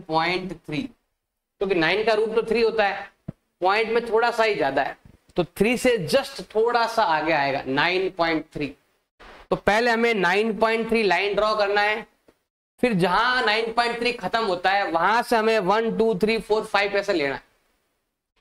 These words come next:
फिर हमें क्या करना है? इधर ए है, उधर सी है, ए और सी का करेंगे हाफ और बनाएंगे यहां पर हम एक circle। उसके बाद हम क्या करेंगे? इस angle पर, ज़ीरो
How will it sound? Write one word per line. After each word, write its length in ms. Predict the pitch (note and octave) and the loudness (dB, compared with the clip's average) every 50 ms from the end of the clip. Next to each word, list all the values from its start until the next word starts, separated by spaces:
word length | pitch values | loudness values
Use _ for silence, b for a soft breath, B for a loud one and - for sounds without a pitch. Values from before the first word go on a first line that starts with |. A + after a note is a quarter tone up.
| _ _ _ _ _ _ _ _ - | _ _ _ _ _ _ _ _ 0
फिर 100 | A#3+ A#3 | 2 2
हमें 200 | A3 A3 A#3 A3+ | 2 2 2 2
क्या 140 | G3+ A#3+ A#3+ | 2 2 2
करना 220 | G#3+ A3 G#3+ A3 A3 | 2 0 0 0 0
है? 140 | A3+ A3+ E3+ | 0 0 0
इधर 280 | F#3 G#3 G3+ A#3 A#3+ | 0 0 2 2 0
ए 240 | G#3 F3 G3 G3+ A3 | 2 2 2 2 2
है, 380 | A3 G#3+ A3 A3+ A#3 A3+ A3+ - - | 2 2 0 0 0 -2 -6 -6 -2
उधर 240 | F3+ F3+ F#3+ A3 G#3 | 0 2 2 2 0
सी 260 | - - - G3+ F#3 D#3+ | 0 -2 -2 0 0 0
है, 140 | C3+ A2+ - _ _ _ - E3 | -2 -4 -10 _ _ _ -2 0
ए 120 | F#3+ G#3 | 0 2
और 220 | A3 A3 A3 A3 A3 | 2 0 -2 -2 -2
सी 80 | G#3 | -2
का 140 | G3 A3+ A3 | 0 0 0
करेंगे 340 | G#3 G#3 G3 G#3 G#3+ G#3 G3+ | 0 0 0 0 0 0 0
हाफ 420 | E3 C#3+ D#3 D#3+ D#3 C#3 - - - _ _ _ _ _ _ _ _ _ _ _ - | 0 2 2 2 2 0 -4 -12 -20 _ _ _ _ _ _ _ _ _ _ _ 0
और 100 | F3 F#3 F3 | 0 2 4
बनाएंगे 480 | E3+ F3+ F#3 F#3+ G3+ G#3+ A3 A3+ A3+ | 4 2 2 2 2 2 2 2 2
यहां 280 | G#3+ G3+ G3 G3+ G3+ G3+ | 2 2 2 2 2 2
पर 100 | G#3 G3+ | 2 2
हम 100 | G3+ G#3 | 2 0
एक 80 | G3+ G3+ | 0 -2
circle। 480 | - - F3 D#3 - - G3 E3+ - - _ _ _ _ _ _ _ _ _ _ _ _ _ _ _ _ - | -2 -2 -2 -2 0 0 0 -2 -2 -4 _ _ _ _ _ _ _ _ _ _ _ _ _ _ _ _ -6
उसके 240 | - F#3 - - B3+ | -4 -2 2 2 4
बाद 220 | A#3 A3+ A3+ A#3 A#3+ | 4 4 4 4 4
हम 100 | A#3 A3+ | 2 2
क्या 140 | A#3+ A#3+ | 2 2
करेंगे? 300 | A#3 A3 G#3+ A3+ A3+ A#3+ | 2 2 2 2 2 0
इस 300 | A#3+ A#3 A#3+ A#3+ A#3 - | 0 0 0 -2 0 2
angle 300 | A3 G#3 G3+ G3+ G3+ G3 F3+ | 2 2 2 4 2 2 2
पर, 220 | D#3+ E3 C#3+ - - C#3+ | 0 -2 -2 -4 -6 -6
ज़ीरो 360 | C3 C3+ F#3 G#3+ A3 B3+ B3+ | -2 0 2 2 4 2 2